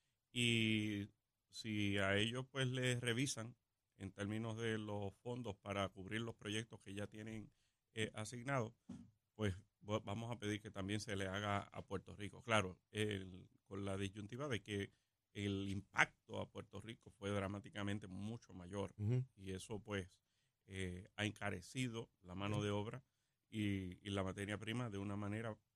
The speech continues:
Speaker 1: más desproporcionada que en ese, en el resto de los estados. Y eso es importante que se lleve,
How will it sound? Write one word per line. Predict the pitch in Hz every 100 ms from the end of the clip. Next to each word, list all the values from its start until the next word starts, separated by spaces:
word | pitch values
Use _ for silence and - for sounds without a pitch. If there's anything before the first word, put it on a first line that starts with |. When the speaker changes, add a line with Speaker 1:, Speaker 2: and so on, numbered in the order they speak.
| -
Speaker 1:
más | 104 101 110
desproporcionada | 110 - 107 104 - 98 101 113
que | 113 98
en | 98 98
ese, | 98 98 104 95
en | 104
el | 95
resto | 101 101 107
de | 98
los | 95
estados. | 98 127 110 - _ _ _ -
Y | 117 120
eso | 120 - 147
es | 139
importante | 143 139 127 147 147 143 135 _ -
que | 107 107
se | - 104
lleve, | 101 110 123 120 117